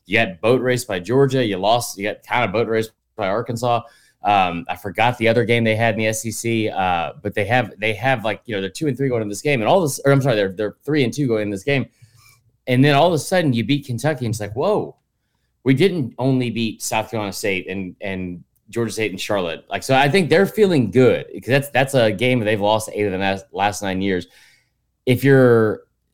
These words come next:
Mizzou, I think Mizzou is the most logical fan base in, in this conference, because it's the smartest fan base outside of Vandy. They're not gonna, they're not gonna fire Drinkwitz, I don't think, this year. I think they're gonna give him another year and work with the, uh,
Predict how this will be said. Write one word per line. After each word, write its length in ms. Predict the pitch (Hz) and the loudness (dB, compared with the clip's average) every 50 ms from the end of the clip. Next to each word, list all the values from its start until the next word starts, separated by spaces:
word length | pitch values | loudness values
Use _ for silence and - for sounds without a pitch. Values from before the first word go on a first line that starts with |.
| _ _ 120 | _ _ -2
Mizzou, 560 | 120 123 117 95 120 185 240 226 147 120 110 87 | 0 0 2 4 4 6 6 8 6 4 4 2
I 100 | 139 175 | 0 0
think 240 | - 220 208 175 | 0 0 0 0
Mizzou 240 | 202 147 123 151 156 | 0 0 2 2 2
is 120 | 147 131 120 | 2 2 0
the 40 | |
most 200 | 127 127 113 - | -2 -4 -4 -4
logical 540 | 110 110 110 113 127 123 110 110 - 98 90 | -4 -2 0 0 0 0 0 -4 -4 -6 -4
fan 220 | - 104 95 92 85 | -2 -2 -2 -2 -2
base 240 | 90 87 87 - | -4 -4 -4 -4
in, 140 | 92 90 90 85 | -6 -6 -6 -6
in 140 | - 101 98 | -6 -6 -4
this 140 | 90 80 - | -6 -6 -6
conference, 600 | - 90 82 78 - 82 76 - - - - _ _ _ | -8 -8 -8 -8 -8 -12 -14 -14 -14 -16 -18 _ _ _
because 240 | - 104 101 104 98 | -4 -2 -2 -2 -2
it's 160 | 107 98 - | -2 -4 -6
the 80 | 98 95 | -8 -6
smartest 540 | - - - 135 135 135 123 110 - - | -6 -4 0 2 4 4 4 2 0 -2
fan 220 | 104 95 92 90 85 | -2 -2 -2 -2 0
base 220 | 90 87 87 - - | -2 -2 -2 -4 -6
outside 240 | 95 95 92 98 90 | -8 -6 -4 -4 -4
of 80 | 82 | -2
Vandy. 340 | 90 87 78 71 67 55 - _ _ _ _ _ _ _ _ _ _ | -2 -2 -2 -4 -8 -12 -16 _ _ _ _ _ _ _ _ _ _
They're 100 | 110 120 | 2 2
not 120 | 135 139 123 | 4 4 4
gonna, 360 | 127 117 110 95 - - - _ _ | 4 4 4 2 0 -4 -12 _ _
they're 140 | - 156 160 | 2 4 6
not 100 | 165 160 | 6 6
gonna 160 | 147 131 123 | 4 2 0
fire 680 | - - - 127 127 123 117 110 104 101 95 82 - - | -2 0 0 2 2 4 2 2 0 -2 -4 -6 -8 -6
Drinkwitz, 380 | 113 117 117 113 113 104 - 104 | -4 -4 -2 -2 -2 -4 -2 -2
I 40 | 104 | -4
don't 140 | 104 101 | -4 -4
think, 180 | 95 101 82 - | -6 -8 -8 -6
this 240 | 92 101 101 - - | -6 -4 -4 -4 -4
year. 80 | 110 | -4
I 40 | 104 - | -6 -6
think 100 | - 98 | -8 -10
they're 80 | 95 | -10
gonna 140 | 92 95 92 | -10 -10 -8
give 100 | 95 98 | -8 -6
him 60 | 98 95 | -6 -6
another 140 | 90 92 | -6 -6
year 240 | 92 92 95 98 98 | -6 -6 -6 -6 -6
and 240 | 82 78 92 87 82 | -8 -10 -14 -12 -10
work 160 | 95 98 90 | -10 -10 -10
with 100 | 98 - | -12 -10
the, 160 | - 90 87 | -8 -6 -4
uh, 120 | 85 82 | -4 -4